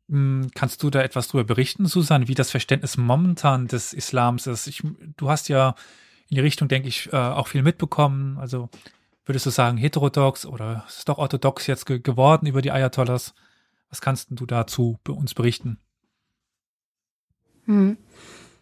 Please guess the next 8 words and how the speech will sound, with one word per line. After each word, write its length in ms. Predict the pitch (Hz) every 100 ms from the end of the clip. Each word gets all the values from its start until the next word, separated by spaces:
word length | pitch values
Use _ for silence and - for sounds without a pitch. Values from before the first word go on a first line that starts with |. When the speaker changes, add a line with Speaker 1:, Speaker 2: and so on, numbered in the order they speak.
| _ _ -
Speaker 2:
Das 200 | 214 226
ist 200 | 277 -
echt, 420 | 233 285 285 - -
ähm, 460 | 240 240 240 233 -
eine 160 | 214
Frage, 500 | 208 - 202 233 247
die 220 | 233 220 208
sich 340 | 214 214